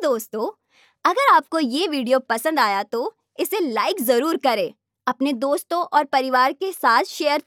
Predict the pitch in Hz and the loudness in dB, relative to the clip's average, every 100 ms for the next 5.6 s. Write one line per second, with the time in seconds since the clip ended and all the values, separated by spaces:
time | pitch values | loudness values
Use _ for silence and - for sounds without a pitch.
0 | _ 247 233 320 _ _ _ _ _ _ | _ -4 -4 -8 _ _ _ _ _ _
1 | _ 302 330 415 294 311 - 302 349 302 | _ 0 2 -2 0 -2 2 2 4 2
2 | 262 240 247 - 381 277 285 - 269 269 | 0 2 2 2 -2 0 0 0 0 0
3 | - 226 269 - - 262 269 339 220 277 | 0 -2 -2 -6 -2 -2 0 -4 -2 0
4 | 294 294 370 - 277 285 262 220 - 311 | 2 0 0 -2 -2 -2 -4 -6 -2 -2
5 | - 269 240 220 262 | 0 2 2 2 0